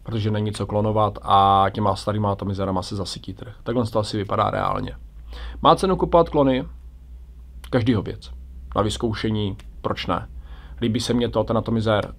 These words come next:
mě baví, funguje tak, jak já chci. Jdu a koupím si originál, podpořím výrobce. Vždycky tam je ten důležitý poslední krok, podpořím výrobce. Podpořím toho člověka, který to vymyslel. Pak je to, pak je to dobrý.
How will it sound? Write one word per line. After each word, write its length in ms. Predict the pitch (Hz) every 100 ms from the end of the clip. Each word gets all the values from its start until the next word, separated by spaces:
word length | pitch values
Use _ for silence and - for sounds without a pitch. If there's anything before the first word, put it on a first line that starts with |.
| - -
mě 280 | 113 101 95
baví, 340 | 98 113 117 113
funguje 640 | - 127 127 135 123 113 -
tak, 140 | 117
jak 120 | 107
já 120 | 98
chci. 320 | 104 - 139 131 - - - - - - - - -
Jdu 140 | 151
a 60 | 151
koupím 260 | 143 143
si 140 | - 127
originál, 400 | 120 107 98 - -
podpořím 340 | 117 113 110
výrobce. 380 | 104 98 - - - - - - - - - -
Vždycky 240 | 123 180
tam 160 | 165 165
je 60 |
ten 120 | 170
důležitý 380 | 151 135 135 131
poslední 380 | 135 127 139 147
krok, 300 | 135 131 - - -
podpořím 420 | 123 - 120 113
výrobce. 420 | 110 101 - 104 - - - - - - - - -
Podpořím 360 | 123 135 135 131
toho 100 | 123
člověka, 320 | 123 127 135
který 220 | - 123
to 100 | 131
vymyslel. 480 | 117 113 - 92 98 - - - - - - - - - - - - - - -
Pak 280 | 139 135 - - - -
je 80 | 147
to, 100 | 143
pak 160 | - 175
je 80 | 175
to 80 |
dobrý. 340 | 156 127 98